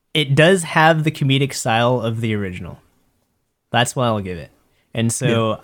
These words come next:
Speaker 1: I will say that maybe, maybe it'll be good because at, I was surprised at how w-, well the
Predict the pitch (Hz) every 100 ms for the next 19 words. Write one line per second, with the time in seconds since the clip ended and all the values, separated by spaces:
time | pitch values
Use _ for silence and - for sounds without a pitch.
0 | - 123 131 131 135 127 123 123 123 110
1 | 110 107 101 - 110 113 113 123 139 151
2 | 170 175 175 175 175 175 _ _ _ _
3 | _ _ _ _ _ _ _ _ _ _
4 | _ _ _ _ 135 135 156 165 165 135
5 | 131 117 110 82 - _ _ _ 127 -
6 | 131 123 131 127 120 _ _ - 135 131
7 | 131 135 147 165 180 160 151 123 - 127
8 | 123 113 110 - 120 113 117 113 113 104
9 | 104 98